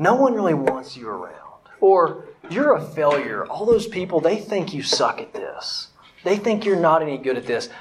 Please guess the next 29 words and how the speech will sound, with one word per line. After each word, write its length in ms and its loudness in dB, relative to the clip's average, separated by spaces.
You're 160 2
not 180 4
really 180 4
pulling 360 -2
your 160 4
weight." 160 4
Everyone's 480 -2
like, 160 0
"Man, 100 -2
I 100 4
wish 320 4
Billy 460 0
would 220 -4
do 160 -8
something. 480 -6
He's 280 -6
just 280 -2
lazy." 720 -10
Or, 420 4
"Man, 400 -6
that 120 -6
guy, 180 4
he's 260 -6
never 380 0
gonna 240 0
amount 380 0
to 60 -10
anything." 640 -12
Or, 320 -2